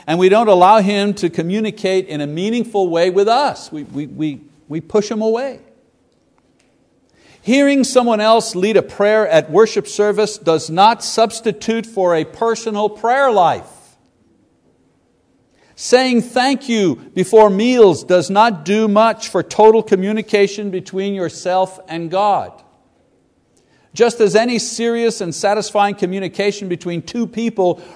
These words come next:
requires the sharing of dreams and fears, words of love and words of passion, acknowledgement of weakness and pain,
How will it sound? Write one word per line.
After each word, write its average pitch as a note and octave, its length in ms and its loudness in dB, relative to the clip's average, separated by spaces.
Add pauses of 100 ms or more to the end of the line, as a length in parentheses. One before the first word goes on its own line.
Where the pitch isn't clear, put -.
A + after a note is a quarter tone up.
requires F#3+ 640 0
the F3 100 -8
sharing G#3 480 -2
of C3 160 -6
dreams G#3 480 -2
and C#3+ 140 -4
fears, G#3 580 0 (260)
words G3 340 4
of D#3 140 0
love G3 480 4
and E3 140 -4
words G#3+ 260 6
of - 200 -2
passion, E3+ 640 -6 (240)
acknowledgement G3 880 0
of D3+ 160 -4
weakness G#3+ 520 -4
and E3 140 -8
pain, A3 520 -6